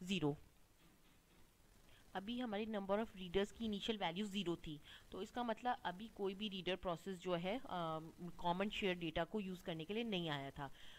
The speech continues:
लेकिन अब यहाँ weight mutex लगा, इसका मतलब कोई reader process जो है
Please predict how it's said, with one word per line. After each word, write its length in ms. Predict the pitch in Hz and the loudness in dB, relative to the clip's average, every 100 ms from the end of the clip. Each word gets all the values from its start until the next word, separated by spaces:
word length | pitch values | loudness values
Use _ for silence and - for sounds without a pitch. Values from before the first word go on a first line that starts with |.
| - | -6
लेकिन 220 | 196 - 220 | -4 0 2
अब 160 | 226 | 2
यहाँ 100 | 233 | 2
weight 260 | 208 220 214 | 2 0 2
mutex 380 | 208 220 233 226 | 0 0 0 2
लगा, 180 | 202 | 2
इसका 200 | 214 - | 2 0
मतलब 280 | 208 196 226 | -2 0 -2
कोई 200 | - 220 | 2 2
reader 280 | 185 175 185 | 2 2 2
process 480 | 185 160 - 185 170 | 4 2 0 -6 0
जो 140 | 175 | 2
है 200 | 175 233 | 4 0